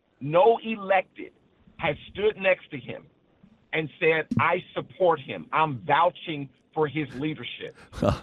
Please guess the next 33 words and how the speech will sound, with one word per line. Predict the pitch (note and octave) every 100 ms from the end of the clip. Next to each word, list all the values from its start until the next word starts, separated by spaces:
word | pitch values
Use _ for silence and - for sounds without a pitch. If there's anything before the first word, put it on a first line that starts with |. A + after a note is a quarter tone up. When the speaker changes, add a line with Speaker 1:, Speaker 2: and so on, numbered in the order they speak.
| - _ -
Speaker 1:
He | F#3+
has | D#3
never | D3+ D3+ F3+ G3+ A3+
held | G3 F#3+ F#3 F3+ F3+
a | C#3+ C3
public | - F#3 F3 F#3
office | - D#3 D3+ E3 D#3 _ _ _ _ _
in | D#3+ D#3
his | C#3+
life. | D3+ C3+ F#2 -
He | - D#3
collected | E3 D#3+ C3+ - - _
fifty | F#3+ A3 A3+ G#3+
signatures, | - D#3 D3+ - D#3 - G3 _ _ _ _ _ _ _
placed | C3 D3+ F3+ -
his | G3 F3+
name | E3 E3+ E3+
on | E3 E3
the | D#3+
ballot. | D#3+ E3 A#2+ - _ _ _ _ _ _ _ _ -
Now, | D3+ D3+
I'm | D#3 G3+
just | A3 G3 - -
saying | E3+ E3 D#3+ - _ _ _ _
to, | E3 D3+ -
to, | E3+ C#3 C#3+ -
to |
your | D#3+ D3+
listeners | E3 F3 C#3 C3 B2+ -
who | D3
have | C3 -
tremendous | E3+ C#3 D3+ F3+ E3 - -
common | C#3+ C#3+